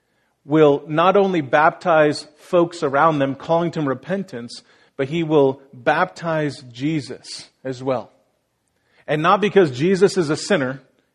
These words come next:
and needs to repent of his sin, but because this baptism would be the inauguration of his ministry. Up to this point, Jesus has just been living a normal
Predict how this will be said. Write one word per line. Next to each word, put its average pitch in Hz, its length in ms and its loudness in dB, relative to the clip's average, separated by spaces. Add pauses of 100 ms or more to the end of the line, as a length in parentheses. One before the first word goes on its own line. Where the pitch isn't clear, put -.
and 135 160 -4
needs 160 220 0
to 180 100 -2
repent 185 380 0
of 151 80 -4
his 151 180 -6
sin, 135 380 0 (580)
but 165 120 0
because 165 340 2
this 156 160 0
baptism 160 640 2
would 143 140 -2
be 143 360 0
the 151 300 -4
inauguration 151 1300 -2
of 143 200 0
his 135 220 -4
ministry. 135 560 -4 (1000)
Up 170 160 2
to 190 80 2
this 175 180 4
point, 180 400 2
Jesus 156 460 2
has 151 360 2 (280)
just 156 180 -10
been 156 280 2
living 175 340 0
a 160 100 -2
normal 160 800 0